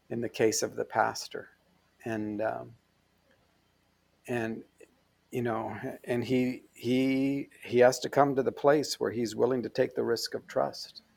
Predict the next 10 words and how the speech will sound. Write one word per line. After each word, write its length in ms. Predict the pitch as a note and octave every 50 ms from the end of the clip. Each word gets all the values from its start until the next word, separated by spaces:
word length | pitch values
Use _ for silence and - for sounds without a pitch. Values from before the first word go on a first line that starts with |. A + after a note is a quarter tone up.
| _ _ _ _ _ _ _ - - _ _ _ _ _ _ _ _ _ _ _ _ _ _ -
And 160 | A2 G#2+ G#2+
that's 240 | A2+ A#2+ B2 - -
a, 180 | A2+ G#2+ - -
that's 240 | A#2+ C3 C3+ C3 -
the 100 | C#3+ C3
journey 320 | A2 A#2+ A#2+ B2 B2 A#2+
for 140 | A2 - B2
most 320 | A2 G#2+ A#2 C3 - -
of 100 | - -
us. 260 | E2 - - - -